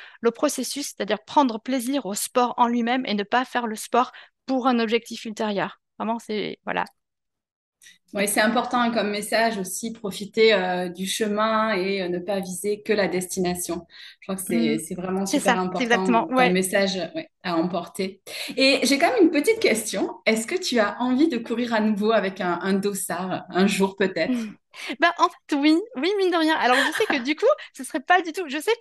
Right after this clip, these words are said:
Speaker 1: en fait, même pour mon ego, ce serait, ce serait pas mal parce que je sais que j'aurais une performance, mais, mais je veux dire, super mauvaise par rapport à ce que j'ai pu faire par le passé. Donc, euh, quelque part, tu vois, je serais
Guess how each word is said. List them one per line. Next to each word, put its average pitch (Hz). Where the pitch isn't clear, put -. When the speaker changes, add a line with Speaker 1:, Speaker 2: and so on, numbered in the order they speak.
Speaker 1:
en 269
fait, 427
même 269
pour 277
mon 320
ego, 285
ce 302
serait, -
ce 247
serait 320
pas 269
mal 285
parce 233
que 240
je 240
sais 311
que 247
j'aurais 240
une 220
performance, 240
mais, 185
mais 202
je 190
veux 202
dire, 202
super 302
mauvaise 269
par 220
rapport 214
à -
ce -
que 214
j'ai 202
pu 220
faire 254
par 226
le 214
passé. 208
Donc, 254
euh, 233
quelque 254
part, 294
tu -
vois, 285
je 247
serais 220